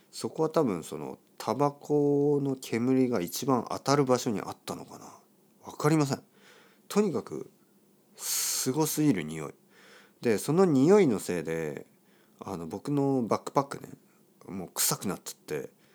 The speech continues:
それも洗いました、結局。えー、次の日に僕は図書館に行って、図書館の人に、まあ、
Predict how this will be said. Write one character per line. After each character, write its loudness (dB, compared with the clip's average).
そ -2
れ 4
も -2
洗 2
い 0
ま -6
し -12
た、 -20
結 -12
局。 -16
え 4
ー、 -2
次 2
の 6
日 4
に 4
僕 -4
は 2
図 -2
書 -6
館 0
に -2
行 -14
っ -20
て、 -2
図 -10
書 -12
館 0
の -2
人 -4
に、 -4
ま -14
あ、 -16